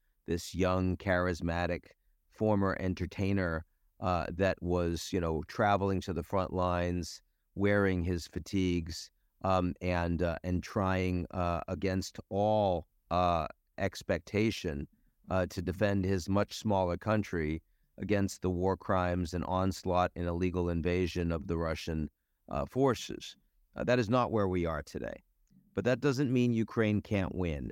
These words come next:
And I'm, I'm, no, you can't define a victory as the West getting out. I mean, you know, this is not a mission accomplished moment.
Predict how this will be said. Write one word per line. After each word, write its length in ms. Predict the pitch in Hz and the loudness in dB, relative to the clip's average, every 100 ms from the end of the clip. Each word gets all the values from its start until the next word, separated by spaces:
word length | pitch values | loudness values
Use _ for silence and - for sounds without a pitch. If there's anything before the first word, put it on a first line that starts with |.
| - | -6
And 340 | 92 92 90 - | -2 0 -2 -2
I'm, 300 | 98 107 - | 0 0 -2
I'm, 220 | - 104 - | -4 -4 -4
no, 340 | 117 127 131 | 0 2 4
you 160 | 127 123 | 2 0
can't 280 | - 151 - | 0 0 0
define 400 | 110 117 110 101 | -4 0 2 2
a 40 | |
victory 520 | 82 98 - 95 87 | 2 -2 0 0 2
as 140 | 82 78 | 0 0
the 80 | 85 | 0
West 300 | 85 85 - | 0 -2 -2
getting 280 | 85 80 | 0 0
out. 260 | 71 73 64 - | 0 -4 -6 -6
I 80 | 82 | -2
mean, 360 | 80 80 78 | 0 0 0
you 100 | 62 | 0
know, 300 | 82 73 71 - | -2 -2 -6 -8
this 380 | 71 82 87 - | -6 -2 -2 -2
is 140 | 92 | 0
not 240 | 98 104 - | 2 2 2
a 80 | 98 | -2
mission 360 | 95 98 - 95 | 0 0 0 -2
accomplished 680 | 85 98 95 85 95 - | 0 0 0 2 -2 -2
moment. 420 | 95 87 87 90 | 0 0 2 0